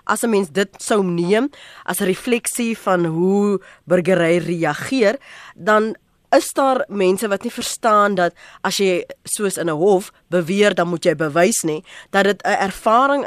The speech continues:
is en gewaarwordinge is, ehm, van byvoorbeeld 'n ventjie, 'n feitjie mentor wat sê, "Maar dit is hoe dit was en dit is wat gekook is en dit is hoe dit teen die, die muur gelyk het," en daai soort goed. Hoe, help ons om te verstaan hoekom dit nie so nodig is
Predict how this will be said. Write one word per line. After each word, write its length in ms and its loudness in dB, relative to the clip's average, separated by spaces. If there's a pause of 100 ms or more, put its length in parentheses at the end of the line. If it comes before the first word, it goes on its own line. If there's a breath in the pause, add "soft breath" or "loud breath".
(140)
is 240 -6
en 360 -2
gewaarwordinge 1000 0
is, 120 -4 (380 loud breath)
ehm, 240 -2 (120)
van 440 0
byvoorbeeld 600 2
'n 60 0
ventjie, 460 -2
'n 80 -6
feitjie 320 -4
mentor 400 2
wat 220 -2
sê, 60 0
"Maar 180 -2
dit 240 0
is 280 -8 (180)
hoe 140 -2
dit 160 -2
was 280 0
en 160 -10
dit 200 -2
is 160 -10 (440 loud breath)
wat 280 0
gekook 460 0
is 180 -4
en 120 -4
dit 180 0
is 120 -2
hoe 100 -4
dit 160 -2 (120)
teen 160 -4
die, 240 -2
die 160 -6
muur 280 -2
gelyk 360 0
het," 180 -4
en 180 -8
daai 180 -2
soort 180 -8
goed. 160 -6 (600 loud breath)
Hoe, 180 -8 (140)
help 340 0
ons 140 2
om 80 6
te 120 0
verstaan 420 0
hoekom 420 0
dit 140 -4
nie 100 4
so 240 2
nodig 440 4
is 180 0